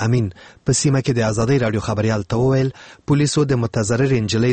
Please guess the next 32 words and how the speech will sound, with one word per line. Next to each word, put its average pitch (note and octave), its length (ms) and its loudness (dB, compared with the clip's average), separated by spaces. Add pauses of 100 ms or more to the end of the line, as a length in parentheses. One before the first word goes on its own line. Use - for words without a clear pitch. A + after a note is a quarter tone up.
د G#2 120 0
شکایت A2 480 -4
پر G#2 200 -4
بنسټ G#2 340 -2 (100)
چې A#2 100 -2 (120)
وایي B2 260 0 (320)
پلار B2 220 0
یې A#2+ 200 0
جنسي G#2 360 0
تیری B2 340 0
پرې G#2 280 -6
کاوه، G#2 220 0 (460)
د B2+ 40 0 (100)
انجیل C3+ 240 0
ولسوالۍ A#2 520 0
د A2+ 100 -2 (140)
څارنوالۍ G#2 540 0 (120)
او A2 120 0
ابتدایي A#2+ 520 -2
محکمې G#2+ 380 -2
له F#2 80 0
استازو G2+ 400 -2
سره F#2+ 200 -4
په G#2+ 140 -4
ګډه C3 240 0 (340)
د - 20 -2 (100)
دې D3+ 60 4 (100)
قضیې G#2+ 240 0
په A2+ 180 -8
اړه G#2 120 -2 (100)
تحقیقات A2+ 520 -4
پیل A2+ 220 0